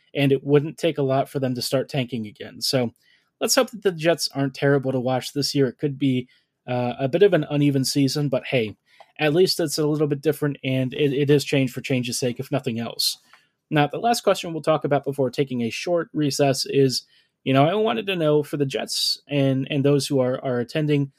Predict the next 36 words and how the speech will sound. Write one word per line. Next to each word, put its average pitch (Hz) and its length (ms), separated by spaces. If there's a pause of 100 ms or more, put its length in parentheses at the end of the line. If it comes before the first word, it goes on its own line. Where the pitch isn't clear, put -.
like, 135 120
the 131 60
Jets 120 220
fan 180 240
base 170 260
who 147 100
attend 135 340
in-person 156 560
games 147 380 (300)
or 147 200
who 139 160
are 127 100
season 135 300
ticket 151 260
holders, 143 480 (360)
how 175 120
do 185 100
you 180 100
feel 160 220
about 139 200
the 127 380 (180)
experience? 135 840 (340)
Um, 127 300
and 165 100
I 147 100
asked, 139 240
is 120 180
it 113 160 (140)
improving, 196 680
remains 127 420
the 135 100
same, 180 540
declining, 170 580
or 143 100
not 135 240
sure? 107 400